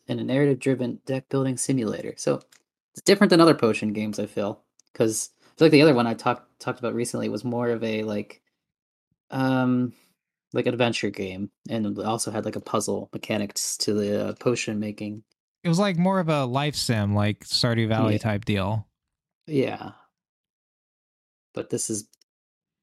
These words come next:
Speaker 1: okay, a deck building dating sim
Speaker 2: Yeah, this is
Speaker 1: job.
Speaker 2: just about building up your shop and, like,
Speaker 1: Yeah.
Speaker 2: selling shit and, like, becoming a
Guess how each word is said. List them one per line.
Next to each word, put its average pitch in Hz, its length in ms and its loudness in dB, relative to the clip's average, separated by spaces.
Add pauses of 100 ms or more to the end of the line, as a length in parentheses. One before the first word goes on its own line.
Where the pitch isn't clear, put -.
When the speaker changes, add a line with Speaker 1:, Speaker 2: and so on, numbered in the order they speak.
(380)
Speaker 1:
okay, 117 180 -12 (260)
a - 120 -20
deck 107 180 -8 (160)
building 131 560 -2 (600)
dating 117 300 0
sim 104 440 -6 (480)
Speaker 2:
Yeah, 123 180 0
this 131 100 2
is - 60 4
Speaker 1:
job. 160 140 4
Speaker 2:
just 139 160 0
about 127 320 -2
building 120 320 0
up 113 140 -4
your 107 100 -2
shop - 480 -4 (220)
and, 107 160 2
like, 98 440 -2 (500)
Speaker 1:
Yeah. 127 220 4
Speaker 2:
selling 107 360 0
shit 101 340 -2 (180)
and, 104 240 0
like, 98 280 -4
becoming 104 440 0
a 98 300 2